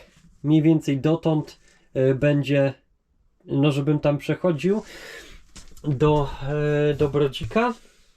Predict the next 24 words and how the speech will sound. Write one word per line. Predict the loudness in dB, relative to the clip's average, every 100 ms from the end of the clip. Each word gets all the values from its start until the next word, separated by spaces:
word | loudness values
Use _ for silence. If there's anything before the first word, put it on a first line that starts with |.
| -20 -20 -20 -20 _ -20 -20 -20 -20 -20 -20 -20 -20 -20 -20 -6
E, | -2 0
no | 0 0
i |
muszę | 0 -2 -2
zrobić | -2 -4 -2
tu | -2
kotarkę. | 0 0 0 -2 -4 -6 -20 -20 _ -12
E, | -4
tak | -4
się | 0 -2
zastanawiałem, | 0 2 2 2 2 2
ponieważ | 2 2 4 2 0
tutaj | -2 0
jest | 0 -2
ta, | -4 -2
ta | -2
cała | -2 0 0
hydraulika. | 0 0 2 4 2 2 0 0 -2 -8 -20 -20 -14 -4
A, | -2 -2 -6
tutaj | -2 0 2
też | 0 -2
przyła-, | -2 -2 -2 -4
przyłapałem | -4 0 0 0 -2 -2 0
ten, | 0 -2